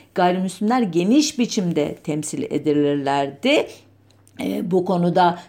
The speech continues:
diyeceksiniz ki onların belki isteği talebi olmadı. Hayır. Ee, bin dokuz yüz yirmi iki yılının son günlerinde İstanbul'da kurulan Ermeni Türk Teali Cemiyeti'nin şeref başkanı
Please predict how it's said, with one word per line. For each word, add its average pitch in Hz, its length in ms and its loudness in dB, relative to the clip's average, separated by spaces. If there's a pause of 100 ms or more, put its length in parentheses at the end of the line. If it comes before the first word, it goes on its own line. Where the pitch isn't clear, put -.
diyeceksiniz 185 680 0
ki 214 140 2
onların 170 480 2
belki 220 320 4
isteği 165 420 2
talebi 160 360 2
olmadı. 147 440 0
Hayır. 175 720 2 (420)
Ee, 160 460 4
bin 175 160 2
dokuz 180 300 0
yüz 175 220 0
yirmi 170 280 0
iki 170 240 -4
yılının 180 280 2
son 180 360 -2
günlerinde 165 460 0
İstanbul'da 165 580 -2
kurulan 156 380 -2
Ermeni 165 500 0
Türk 180 240 -6
Teali 165 600 0 (560)
Cemiyeti'nin 170 880 0 (260)
şeref 202 500 0
başkanı 180 760 0